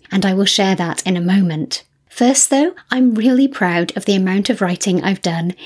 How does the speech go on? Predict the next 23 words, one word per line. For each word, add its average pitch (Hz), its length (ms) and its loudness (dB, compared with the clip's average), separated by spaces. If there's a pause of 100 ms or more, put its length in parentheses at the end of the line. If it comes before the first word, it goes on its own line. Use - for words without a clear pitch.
(180)
and 214 160 2
the 220 40 2
projects - 760 -4
I've 180 220 -4
completed. 190 680 0 (600)
As 208 240 -2
long-term 226 540 0
listeners 214 500 0
know, 170 300 0 (680)
I'm 226 200 0
not 208 220 0
a 214 60 -2
very 190 260 -2
fast 180 400 -2
writer, 226 440 0 (340)
and 208 140 -2
I've 285 240 0
been 277 100 4
trying 214 240 0
to 208 140 -2
improve 208 480 0
my 233 100 0
productivity 180 880 -4